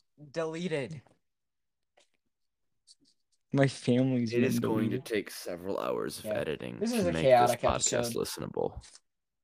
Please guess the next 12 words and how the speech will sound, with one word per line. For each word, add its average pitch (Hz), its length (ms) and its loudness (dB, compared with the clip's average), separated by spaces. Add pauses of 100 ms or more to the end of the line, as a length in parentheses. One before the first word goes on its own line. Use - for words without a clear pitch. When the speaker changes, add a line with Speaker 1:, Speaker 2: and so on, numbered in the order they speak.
(640)
Speaker 3:
No, 98 160 4
Speaker 1:
All 98 60 8
Speaker 3:
not - 60 10
Speaker 1:
right, 110 200 12
Speaker 3:
chaotic. 87 460 8
Speaker 1:
so 175 140 6
Speaker 3:
You 110 40 2
guys 85 180 4
are 82 60 -4
just - 240 -8
being 69 220 -4
inappropriate. 50 680 -8